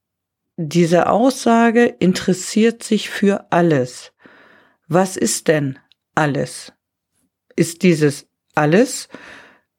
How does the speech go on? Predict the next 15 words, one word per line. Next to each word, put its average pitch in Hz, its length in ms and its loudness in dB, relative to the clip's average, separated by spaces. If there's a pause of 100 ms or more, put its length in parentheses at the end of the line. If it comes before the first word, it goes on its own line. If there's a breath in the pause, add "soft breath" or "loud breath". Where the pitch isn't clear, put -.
(320)
etwas 156 300 -2
Natürliches? 190 840 0
Ist - 260 -4
das - 180 -4
normal, 147 540 2 (680)
dass 151 320 -4
ein 147 180 2
Hund 170 220 4
sich - 160 0
für - 180 -2
andere 156 300 0
Dinge 160 280 2
interessiert, 151 600 -2
als 139 160 -2
sich - 280 -16